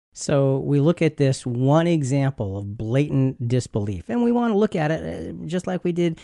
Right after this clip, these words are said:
in our last episode, defining doubt's building blocks. What are the building blocks for such blatant disbelief here? Well, the Pharisees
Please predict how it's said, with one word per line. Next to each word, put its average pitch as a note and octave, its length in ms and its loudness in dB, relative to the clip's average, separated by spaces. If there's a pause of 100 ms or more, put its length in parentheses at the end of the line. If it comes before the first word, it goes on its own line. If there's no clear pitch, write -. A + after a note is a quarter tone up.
(120)
in - 80 -6
our D#3 80 -4
last D#3+ 240 -2
episode, C#3 440 -2
defining D#3+ 520 -2
doubt's C#3+ 300 0
building C3+ 380 2
blocks. G#2 340 -10
What A3 100 -2
are D4+ 40 -2
the D4+ 100 0
building G#3+ 360 0
blocks C#3+ 300 -4
for B2+ 140 -6
such C3 380 -6
blatant C3+ 340 0
disbelief A2+ 520 -2
here? - 180 -12 (360)
Well, D#3+ 60 -6
the D3+ 60 -4
Pharisees G#3+ 640 -2